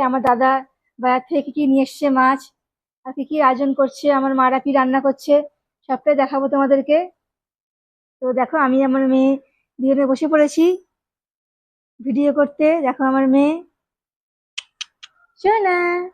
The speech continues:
সোনা, দেখো, দেখো, দেখো, দেখো, দেখো। <laughs> এই দেখো, <laughs> দেখো দাদা বাজার থেকে কি কি মাছ এনেছে। দেখো এখানে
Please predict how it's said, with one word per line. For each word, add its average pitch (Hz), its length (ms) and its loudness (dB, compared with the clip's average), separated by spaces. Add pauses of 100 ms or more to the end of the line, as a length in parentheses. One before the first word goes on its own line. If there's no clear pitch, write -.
(920)
সোনা, 415 420 -2 (260)
দেখো, 339 180 0
দেখো, 381 180 -2
দেখো, 370 200 -4
দেখো, 370 200 -4
দেখো। 359 160 -6 (840)
<laughs> 294 500 -4 (520)
এই 392 180 0
দেখো, 381 260 0 (1120)
<laughs> 294 340 -4 (1040)
দেখো 240 300 -12
দাদা 247 260 -2
বাজার 233 280 -2
থেকে 254 200 -4
কি 240 120 -2
কি 262 140 -4
মাছ 247 180 -2
এনেছে। 247 200 -4 (100)
দেখো 240 180 -2 (680)
এখানে 262 240 -6